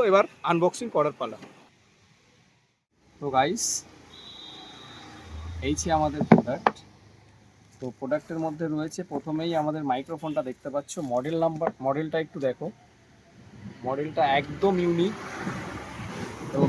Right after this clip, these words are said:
এর সঙ্গে রয়েছে একটা দারুণ প্রিমিয়াম কোয়ালিটির একটা মাইক্রোফোন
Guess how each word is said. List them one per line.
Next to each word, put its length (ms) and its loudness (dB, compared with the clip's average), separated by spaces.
এর 160 0
সঙ্গে 260 4
রয়েছে 280 0
একটা 280 -2
দারুণ 300 4
প্রিমিয়াম 440 -2
কোয়ালিটির 400 2
একটা 160 -8
মাইক্রোফোন 400 -4